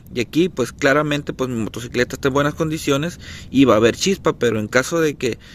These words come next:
haya algún problema, pues, no debe haber chispa aquí. Entonces, fíjense muy bien, ahí está. Ahí se alcanza a apreciar,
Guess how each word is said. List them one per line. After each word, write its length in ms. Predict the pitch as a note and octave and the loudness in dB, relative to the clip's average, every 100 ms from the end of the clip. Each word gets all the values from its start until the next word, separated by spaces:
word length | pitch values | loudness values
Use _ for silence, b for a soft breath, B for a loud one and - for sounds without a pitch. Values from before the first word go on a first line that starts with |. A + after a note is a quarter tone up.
| B - | B -6
haya 240 | G#2 A#2+ | 0 2
algún 220 | C#3 D#3+ | 2 -2
problema, 420 | D#3 D3+ D3+ F3+ | 0 2 2 0
pues, 240 | F3+ C#3 A#2 | -2 -6 -6
no 480 | B2 B2 C3 D3 - | -4 -2 -2 -4 -8
debe 380 | - A#2+ A#2+ A#2+ | -10 0 4 4
haber 200 | A#2 A2+ | 4 2
chispa 360 | A#2 A2+ G#2+ G2 | 0 -4 -6 -8
aquí. 200 | F2 F#2+ | -6 -6
Entonces, 380 | E2+ A2+ - - | -4 -6 -6 -6
fíjense 380 | A#2+ C#3+ C3+ | -4 -2 -2
muy 120 | B2+ C3 | 0 0
bien, 220 | E3 A3 B B B - | 0 -2 B B B 2
ahí 120 | B2 | 4
está. 220 | A#2 - - - - - - - - - - - - - C#3 | 4 0 -2 -2 -4 -6 -10 -4 -2 -2 -2 -2 -2 0 0
Ahí 100 | C#3 | 2
se 100 | E3+ | 0
alcanza 360 | D#3+ D#3+ D#3 | 2 0 0
a 20 | |
apreciar, 420 | E3+ D3+ C3 D3+ | 0 2 2 2